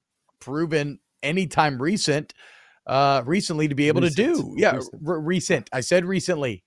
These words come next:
Speaker 1: okay?
Speaker 2: Na-,
Speaker 1: Aaron,
Speaker 2: name, name a
Speaker 1: look,
Speaker 2: good offense that he's been
Speaker 1: listen.
Speaker 2: a part of, though. Name a, name a good
Speaker 1: Listen,
Speaker 2: offense
Speaker 1: you
Speaker 2: that he's been a
Speaker 1: old
Speaker 2: part of.
Speaker 1: man.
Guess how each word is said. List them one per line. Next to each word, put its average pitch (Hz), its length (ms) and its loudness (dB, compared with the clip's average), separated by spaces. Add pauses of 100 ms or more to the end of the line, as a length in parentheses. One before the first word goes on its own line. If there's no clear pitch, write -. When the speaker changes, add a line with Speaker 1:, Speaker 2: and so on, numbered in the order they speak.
(100)
Speaker 1:
okay? 151 540 2
Speaker 2:
Na-, 156 60 4
Speaker 1:
Aaron, 214 180 0
Speaker 2:
name, 190 280 4
name 196 200 4
a - 20 8
Speaker 1:
look, 180 80 4
Speaker 2:
good 180 120 6
offense 160 360 6
that 202 140 6
he's 131 80 -2
been 165 100 0
Speaker 1:
listen. 139 100 2
Speaker 2:
a - 40 -18
part 143 200 2
of, 120 120 -6
though. 123 300 -4 (160)
Name 151 240 0
a, 190 60 -2
name 160 80 -10
a 165 40 -2
good 156 160 -2
Speaker 1:
Listen, 185 220 4
Speaker 2:
offense 165 260 0
Speaker 1:
you 156 80 2
Speaker 2:
that 131 40 0
he's 131 60 2
been 160 80 6
a 170 40 2
Speaker 1:
old 147 120 -4
Speaker 2:
part 135 140 0
of. 147 60 2
Speaker 1:
man. 170 440 -2